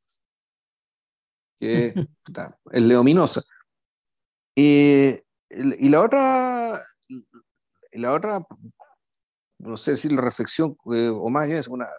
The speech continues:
Speaker 1: percepción, digamos, que, que tuve cuando vi la película por primera vez y que, eh, se me reitera ahora, es que el, el, el, el mundo moderno, sobre todo en la época de redes sociales, es un Ace in the Hole permanente,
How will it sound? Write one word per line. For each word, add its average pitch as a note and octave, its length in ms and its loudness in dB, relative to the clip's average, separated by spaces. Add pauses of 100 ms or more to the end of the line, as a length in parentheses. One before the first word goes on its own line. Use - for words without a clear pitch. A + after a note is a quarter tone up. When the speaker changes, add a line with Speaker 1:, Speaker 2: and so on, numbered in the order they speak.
(480)
Speaker 1:
percepción, F3+ 640 0
digamos, C#3 220 0 (120)
que, - 140 -10
que C3+ 140 -2
tuve D#3 260 4
cuando B2+ 200 4
vi D3 60 6
la C3 140 4
película B2+ 320 2
por - 160 -14
primera A2+ 260 0
vez B2+ 240 0
y G#2+ 80 -10
que, F#2+ 300 -10 (160)
eh, - 180 -20 (540)
se - 180 -2
me A2 100 2
reitera C#3+ 400 2
ahora, C#3+ 280 4
es D3+ 200 -6
que E3 300 -8
el, B2 500 -6 (1600)
el, A#2 460 -4 (300)
el, A#2 360 -2
el A2+ 100 0
mundo F3+ 280 6
moderno, D3+ 460 4
sobre A2+ 260 -2
todo C3+ 140 0
en F#3 80 -2
la F#3 60 -2
época F#3+ 200 -6
de F3 60 -8
redes F3 160 -8
sociales, F3+ 400 -6
es F3 60 -6
un D#3+ 180 -6
Ace E3 220 -6
in D#3+ 80 -8
the C#3+ 120 -6
Hole D#3 220 -4
permanente, B2+ 520 -8